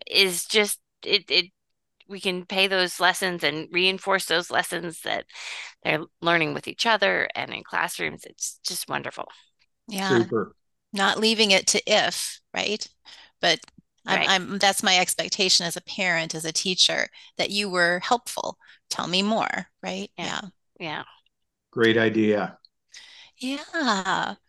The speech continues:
Speaker 2: Well, we've got, like, just one more kind of wrap-up question. We know you've got some future thoughts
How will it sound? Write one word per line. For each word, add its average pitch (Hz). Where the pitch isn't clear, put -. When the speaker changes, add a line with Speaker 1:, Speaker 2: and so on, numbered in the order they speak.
Speaker 2:
Well, 262
we've 262
got, 254
like, 240
just 277
one 247
more 247
kind 240
of 220
wrap-up 240
question. 226
We 226
know 240
you've 311
got -
some 220
future 240
thoughts -